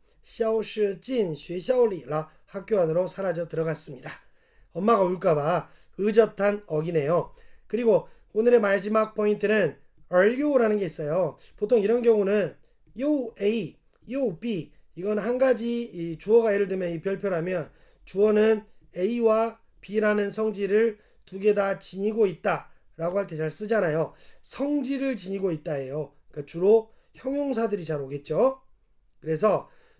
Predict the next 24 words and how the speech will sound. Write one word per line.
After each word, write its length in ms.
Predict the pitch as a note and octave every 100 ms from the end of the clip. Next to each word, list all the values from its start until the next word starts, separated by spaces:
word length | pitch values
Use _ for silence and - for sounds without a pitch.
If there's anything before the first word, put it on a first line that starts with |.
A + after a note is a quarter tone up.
| _ G#3+
요 260 | D4 D4
A, 220 | A#3 A#3 A#3
요 220 | B3 A3+
B라고 320 | A#3 A3 G3
하면 380 | F#3 G#3 F#3+ - - _
이 200 | G3 F#3+
주어가 720 | - G#3 A3 G3+ G#3 A3 G#3+ - D#3+
A 260 | F3+ A#3
하기도 400 | A3 G#3 G3+ G3+
하면서 640 | G3 G#3+ G3 F#3+ A3 A#3+ - - _ -
B 180 | G#3+ A3+
하기도 360 | G#3 G3+ G3
하다. 300 | F3+ F3 D3 _ _
즉 220 | G3+ E3 - _ -
병렬 480 | G#3 B3+ C4 C4
관계를 500 | A#3 G#3+ G3+ G3 G#3
잘 160 | G3+ E3+
나타내 360 | D3 - E3+ E3
줍니다. 600 | D3+ C#3 C#3 G#3 B3 - _ _ _ _
그런데 760 | F#3 A#3 A#3+ G3 G#3 D3+ - _ _ _ -
A, 420 | E3 A#3 A3+ D3+ _ _ _ _ -
얼요 580 | D#3+ G3+ D4 C#4 E3
B라고 440 | - B3 A3+ A3 G3
하면 380 | D#3+ G#3 F3